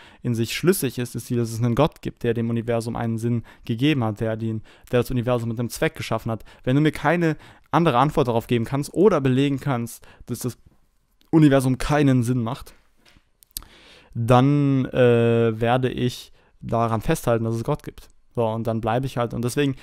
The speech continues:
ne, auf, das ist das Ding, wenn, wenn du sagst, du bist Atheist, hat, macht das ganz viel mit dem Weltbild. Es ist eine riesen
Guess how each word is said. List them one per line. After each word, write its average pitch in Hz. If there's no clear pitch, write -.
ne, 127
auf, -
das 131
ist 143
das 135
Ding, 135
wenn, 117
wenn 120
du 120
sagst, 120
du -
bist 120
Atheist, 147
hat, 135
macht 143
das 135
ganz 147
viel 185
mit 117
dem 113
Weltbild. 117
Es 120
ist 120
eine 120
riesen 143